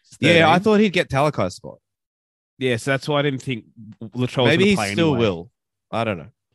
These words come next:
Speaker 2: Yeah, who knows?
Speaker 1: Who
Speaker 2: But, oh,
Speaker 1: knows?
Speaker 2: well, we'll do more of a preview of that next week when people care
Speaker 1: Yep.
Speaker 2: about Origin. <laughs>
Speaker 1: Um, you got any, any signing news? I saw the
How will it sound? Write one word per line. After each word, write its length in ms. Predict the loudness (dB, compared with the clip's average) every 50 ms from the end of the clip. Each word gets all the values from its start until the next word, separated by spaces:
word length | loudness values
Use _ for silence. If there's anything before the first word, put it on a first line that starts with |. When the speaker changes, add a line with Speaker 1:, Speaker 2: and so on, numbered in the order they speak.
| _ _ _ _ _ _ _ _ _ _ _ _ -10
Speaker 2:
Yeah, 200 | -10 -8 -8 -10
who 160 | -10 -10 -10
knows? 260 | -8 -8 -12 -12 -10 -8
Speaker 1:
Who 140 | -8 -8
Speaker 2:
But, 80 | -8 -8
oh, 40 | -10
Speaker 1:
knows? 80 | -10 -10
Speaker 2:
well, 80 | -8 -10
we'll 80 | -10 -10
do 200 | -8 -8 -6 -6
more 180 | -6 -8 -8
of 60 | -10 -12
a 60 | -14
preview 280 | -14 -12 -12 -12 -10 -10
of 60 | -10
that 140 | -10 -10 -10
next 240 | -12 -14 -14 -16 -14
week 200 | -14 -16 -14 _
when 160 | -14 -14 -14
people 280 | -12 -10 -10 -10 -10 -14
care 260 | -14 -8 -6 -6 -4
Speaker 1:
Yep. 80 | -6 -6
Speaker 2:
about 100 | -8 -12
Origin. 320 | -14 -14 -16 -20 -20 -20 _ _ _ _ _ _
<laughs> 240 | -20 -18 -14 -6 -2
Speaker 1:
Um, 460 | 0 0 2 0 0 -2 -6 -10 -12 _ _ _ _ _ _
you 100 | -4 -2
got 160 | -2 -2 -4 -8 _ _ _ _
any, 220 | -4 -4 -4 -2 -2
any 200 | -4 -4 -4 -6
signing 360 | -4 -4 -6 -4 -4 -6 -6
news? 200 | -6 -8 -6 -6
I 40 | -6
saw 260 | -6 -4 -4 -4 -4 -6 -10 _ _ -6
the 400 | -4 -2 -2 -2 -2 -4 -6